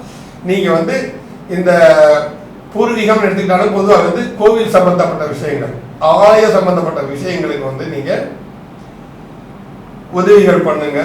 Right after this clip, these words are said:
உங்களால முடிஞ்ச கைங்கரியங்களை செய்யுங்க, இல்ல உழவார பணிகளையாவது செய்யுங்க. நீங்க அதில் உங்களுக்கு வருமானத்துக்கு கான்ட்ராக்ட் எடுத்து செய்யக்கூடிய விஷயங்களை நீங்க வந்து தாராளமா செய்யலாம். உங்கள் வருமானத்தை பெறும். ஏன்னா பத்தாம் இடத்துல சனி இருக்கிறது வந்து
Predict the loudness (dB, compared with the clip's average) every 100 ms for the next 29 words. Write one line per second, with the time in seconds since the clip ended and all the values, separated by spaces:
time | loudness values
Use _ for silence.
0 | -6 -6 -2 2 2 2 -2 -4 -6 -4
1 | -2 -2 0 0 0 -6 -6 -6 -4 -4
2 | -2 -2 0 2 4 6 6 6 2 0
3 | 0 0 0 -4 -6 -6 -8 -10 -14 -16
4 | -18 -18 -18 -18 -18 -18 -18 -18 -18 -18
5 | -18 -4 0 2 2 2 2 2 4 4
6 | 4 4 2 0 2 2 4 4 4 2
7 | 0 -4 -4 -2 -4 -4 -4 -4 -4 -2
8 | -2 -2 -2 0 2 2 0 -4 -8 -12
9 | -12 -12 -14 -2 2 2 4 0 2 0
10 | 0 -4 -8 -8 -10 -14 -14 -6 -2 0
11 | 0 2 0 -2 -6 -6 -6 -6 -4 -2
12 | -2 0